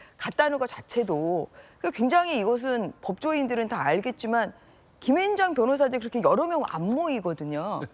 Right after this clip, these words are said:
그거 자체가 저는 일단은 거짓말이라고 생각을 하고 그 정도의 숫자가 들어갈 첨담동 술-, 그 술집이 어딘지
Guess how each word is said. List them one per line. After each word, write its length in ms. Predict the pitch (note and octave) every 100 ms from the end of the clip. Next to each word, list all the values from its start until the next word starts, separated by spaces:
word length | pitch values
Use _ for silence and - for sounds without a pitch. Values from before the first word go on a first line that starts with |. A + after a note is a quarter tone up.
| - - -
그거 180 | - F4
자체가 540 | - - - G#4 G#4+ F#4
저는 220 | C#4+ C#4
일단은 520 | F#3 A#3+ A#3 A#3+ G3+ - - -
거짓말이라고 560 | - G#3+ C#4 D#4+ C4 A#3
생각을 340 | C4 B3+ B3 B3+
하고 340 | B3+ D4+ F4+ - - -
그 120 | - A#3
정도의 380 | F#4+ F#4+ E4 D#4+
숫자가 400 | - F4 D4+ C#4+
들어갈 340 | G3+ A3 B3
첨담동 720 | - F4+ F#4+ F#4+ E4+ D#4 D#4 - - - _
술-, 160 | - A4 - - - _ -
그 380 | A#3 B3 G#3 B2+ - _ _ _ - _ - _
술집이 380 | - G#4 A4+ G4
어딘지 680 | C#3+ G3 B3+ E4+ A#3+ D3